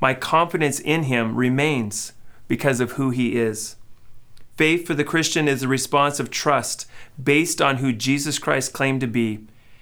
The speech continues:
and it results in a life that brings both mind and heart in a commitment of love to him. Our faith in Christ results in a changed life.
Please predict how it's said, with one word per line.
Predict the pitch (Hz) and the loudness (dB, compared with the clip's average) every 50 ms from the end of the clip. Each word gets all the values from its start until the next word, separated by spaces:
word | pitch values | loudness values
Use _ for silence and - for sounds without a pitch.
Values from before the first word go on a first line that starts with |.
| - - - | -18 -8 -2
and | - 131 135 | 0 2 2
it | 139 - | 2 2
results | 135 135 120 120 143 147 147 147 151 151 156 | 2 0 2 4 4 4 4 4 2 0 0
in | 143 135 | 0 0
a | 131 | 2
life | 123 135 135 135 135 | 4 4 2 2 0
that | - 120 117 | -2 -2 0
brings | 135 131 127 120 113 | 2 2 2 2 2
both | 135 131 123 120 - | 2 2 2 2 2
mind | 120 117 117 127 131 135 143 147 151 151 - - | 2 2 4 4 2 2 2 0 -2 -2 -2 -2
and | 127 123 117 | -2 -2 -2
heart | - - 131 123 120 113 - - - - - - - - - - - | 0 2 2 4 4 2 0 -4 -8 -14 -16 -18 -20 -20 -20 -10 -4
in | - 123 120 | -2 0 0
a | |
commitment | 120 - - 120 123 131 143 143 143 143 143 - | 0 2 2 2 4 4 2 2 0 0 0 0
of | - 127 110 113 | -2 -2 -2 0
love | 117 120 123 123 120 120 117 - - - - - - - - - - - | 0 2 2 2 2 -2 -4 -8 -14 -16 -16 -16 -16 -16 -16 -16 -14 -6
to | - 127 117 | -4 -2 -2
him. | 110 120 117 113 107 104 104 - - - - - - - - - - - - - - - - - | 0 0 0 0 0 -4 -6 -10 -14 -16 -16 -16 -16 -16 -16 -16 -16 -16 -16 -16 -16 -16 -6 -2
Our | - 131 127 | 0 0 0
faith | 131 - 165 156 165 175 170 - | 2 2 2 4 4 2 0 0
in | 147 139 | -2 -4
Christ | - - 147 139 135 127 120 - - - - | 0 2 2 2 2 2 0 -2 -4 -4 -2
results | 127 127 117 131 139 131 127 120 113 - - | 0 0 4 4 4 4 4 2 0 0 0
in | - 127 120 | 0 2 2
a | 120 | 2
changed | 113 - - - 135 131 127 120 120 | 0 0 0 2 2 2 2 0 0
life. | 117 120 120 117 113 110 - - - | 2 2 2 2 2 -2 -4 -10 -16